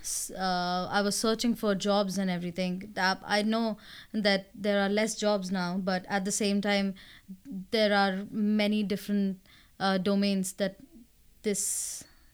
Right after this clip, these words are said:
uh, master's has opened for me. It's not just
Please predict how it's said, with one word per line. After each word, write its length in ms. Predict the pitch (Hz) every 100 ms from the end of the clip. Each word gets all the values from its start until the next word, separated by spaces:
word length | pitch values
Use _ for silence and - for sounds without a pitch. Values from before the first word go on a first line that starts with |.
| -
uh, 560 | - 180 175 170 170 165 151
master's 500 | 190 196 202 - 196
has 140 | 185 190
opened 420 | 202 214 208 185
for 120 | 175
me. 260 | 165 165 - - - -
It's 220 | 180 -
not 220 | 196 190
just 340 | 196 185 -